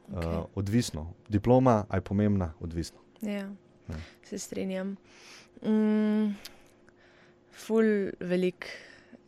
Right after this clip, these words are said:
Speaker 1: eh, misli mi šviga po glavi.
Speaker 2: Mhm.
Speaker 1: Um, um,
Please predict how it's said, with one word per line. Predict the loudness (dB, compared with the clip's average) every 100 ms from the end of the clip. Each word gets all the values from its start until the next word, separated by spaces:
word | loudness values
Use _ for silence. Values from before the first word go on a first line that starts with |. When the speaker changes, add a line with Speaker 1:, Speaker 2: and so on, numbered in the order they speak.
| _
Speaker 1:
eh, | -8
misli | 2 4 4 2 -2 -4 -2
mi | -4
šviga | -6 -4 -4 0 -2
po | -2 -6
glavi. | 0 0 0 0 0 0 0 -8
Speaker 2:
Mhm. | -8 -4 -8 -8 -12 2
Speaker 1:
Um, | 4 4 4 0 0 -2 -2 -2 -2 -6 -8 _ _ _ _ _ -20 -20 _ _ _ _ -20 -4
um, | -2 -2 -4 -8 -10 -12